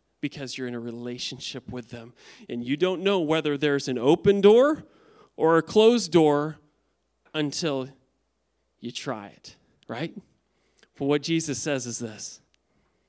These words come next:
"I open doors, and I close doors, and I have the keys." So that's the first point,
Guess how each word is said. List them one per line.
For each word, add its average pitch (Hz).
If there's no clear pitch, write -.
"I 120
open 110
doors, 107
and 120
I 120
close 117
doors, -
and -
I 127
have 123
the 113
keys." -
So -
that's 202
the 220
first -
point, 156